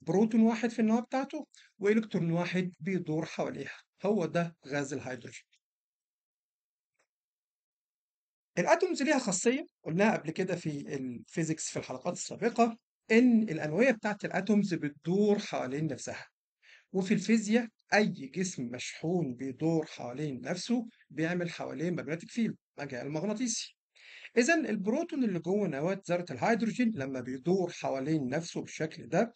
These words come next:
بيعمل عمليه روتيشن او سبيننج، بيدور حوالين محوره، بيديني مجال مغناطيسي موجب حواليه، لان البروتون شحنته موجبه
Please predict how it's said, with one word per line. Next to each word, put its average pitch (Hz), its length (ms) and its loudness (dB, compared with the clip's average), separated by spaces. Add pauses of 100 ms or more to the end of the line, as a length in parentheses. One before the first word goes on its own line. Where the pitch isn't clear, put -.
(200)
بيعمل 170 360 0
عمليه 127 500 -2
روتيشن 214 600 -2
او 143 120 -4
سبيننج، 226 640 4
بيدور 151 380 -4
حوالين 135 400 -6
محوره، 226 440 0 (840)
بيديني 196 580 4
مجال 147 500 0
مغناطيسي 143 880 -6
موجب 139 320 -6
حواليه، 147 560 0 (420)
لان 202 440 4
البروتون 151 480 -4
شحنته 147 460 -8
موجبه 190 480 2